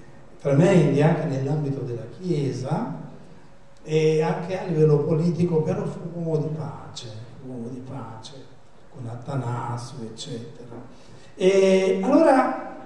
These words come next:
se vuoi essere perfetto, sarai beato se. E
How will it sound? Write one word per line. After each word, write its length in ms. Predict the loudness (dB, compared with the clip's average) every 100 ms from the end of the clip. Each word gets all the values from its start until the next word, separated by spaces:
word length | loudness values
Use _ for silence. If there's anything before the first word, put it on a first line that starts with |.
| -16 -18 -20 -20 -20 -18
se 280 | -16 -2 0
vuoi 580 | 4 6 6 4 0 -8
essere 400 | -12 -14 -16 -16
perfetto, 680 | -16 -18 -6 -4 -4 -8 -14 -16 -16 -18 -20 -20 -20 -20 -20
sarai 460 | -6 2 4 6 6
beato 680 | 8 6 6 2 -4 -8
se. 300 | -10 -8 -8 -8 -12 -16 -18 -20 -20 -20 -20 -20 -14
E 460 | -8 -6 -8 -10